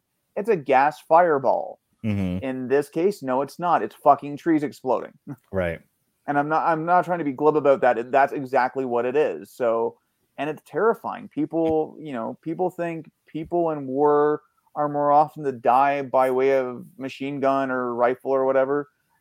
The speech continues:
Speaker 1: No, by and large, artillery is one of the largest inflictors of, um, of casualties in any given war.
Speaker 2: That's why it's
Speaker 1: And it,
Speaker 2: used.
Speaker 1: it's, oh, exactly. And you don't,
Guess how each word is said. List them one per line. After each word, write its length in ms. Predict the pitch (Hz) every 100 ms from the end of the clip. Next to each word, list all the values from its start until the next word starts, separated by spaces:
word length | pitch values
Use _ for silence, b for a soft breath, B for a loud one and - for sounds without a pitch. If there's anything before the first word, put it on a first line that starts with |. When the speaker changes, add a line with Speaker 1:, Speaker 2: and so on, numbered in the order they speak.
| _
Speaker 1:
No, 420 | 143 160 208 143 - _ _ _
by 220 | 127 147
and 180 | 185 180
large, 380 | 160 180 185 151
artillery 680 | 143 139 - 143 165 175
is 100 | 165
one 180 | 143 151
of 120 | 151
the 80 | 139
largest 560 | 135 127 131 147 151 151
inflictors 640 | 151 - 143 139 147 139
of, 380 | 131 123 120 113
um, 800 | 120 120 117 117 117 117 117 120 - _ _ _ _ _ _ -
of 380 | 135 127 117 120
casualties 500 | - 139 143 175 147
in 80 | 131 -
any 260 | 117 160 165
given 320 | 160 160 143
war. 340 | 156 202 - - _ _ _ -
Speaker 2:
That's 200 | 107 -
why 140 | 92
it's 60 | 95
Speaker 1:
And 80 | 143
it, 80 | 147
Speaker 2:
used. 360 | 107 110 - _ _ _ _ _ _
Speaker 1:
it's, 280 | 151 151 117 -
oh, 140 | 131
exactly. 480 | 135 139 175 170 110
And 200 | 110 143
you 120 | 143
don't, 440 | 139 151 160 156